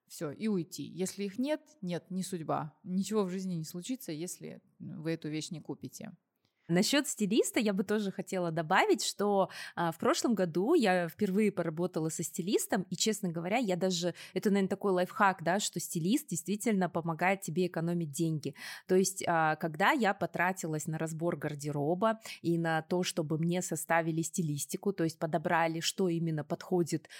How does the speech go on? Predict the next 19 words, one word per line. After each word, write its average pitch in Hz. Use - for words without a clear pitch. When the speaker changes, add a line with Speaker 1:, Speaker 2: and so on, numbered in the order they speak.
Speaker 2:
ну, 302
моему 165
типу, 247
моему 165
образу 151
жизни, 185
моему 156
образу 147
в -
соцсетях. 190
И, 208
конечно 285
же, 220
это 233
трата, 175
да, 214
на 233
которую 247
ты, 285